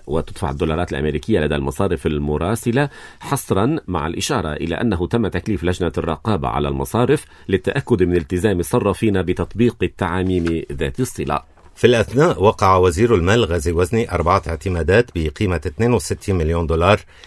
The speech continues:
Speaker 2: لشراء الفيول والغاز أويل لمؤسسة كهرباء لبنان،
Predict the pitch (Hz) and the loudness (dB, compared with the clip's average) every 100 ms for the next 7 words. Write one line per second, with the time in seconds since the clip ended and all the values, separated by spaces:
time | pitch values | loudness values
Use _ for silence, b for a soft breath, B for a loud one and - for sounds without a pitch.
0 | B B 101 98 107 127 104 90 - 98 | B B -2 2 4 4 2 -2 0 0
1 | 123 87 78 92 73 67 101 123 90 78 | 2 2 0 0 0 2 2 4 0 -2
2 | 87 92 - - - - 85 87 101 87 | -4 -6 -6 -8 -6 -4 -2 0 0 0
3 | 82 78 | 0 -2